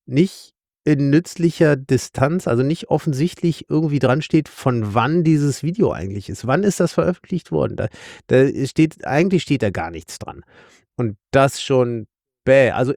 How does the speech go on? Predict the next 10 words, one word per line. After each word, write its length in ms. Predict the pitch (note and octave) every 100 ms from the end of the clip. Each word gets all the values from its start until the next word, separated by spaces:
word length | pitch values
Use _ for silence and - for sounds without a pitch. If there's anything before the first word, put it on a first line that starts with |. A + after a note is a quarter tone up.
| -
Inhalte 720 | F#3 A#3+ A3+ F3+ G3 F#3+ F#3
im 160 | E3 D#3
Internet, 520 | F3+ G3+ G3 F#3 F3+
finde 260 | F3 E3+
ich, 100 | E3
müssen 320 | E3 D#3 - - _
immer 500 | E3 F3 F3+ F3+ F3+
einen 140 | - D3
Timestamp 640 | - D3+ D#3 C#3+ A2 -
haben, 240 | E2+ -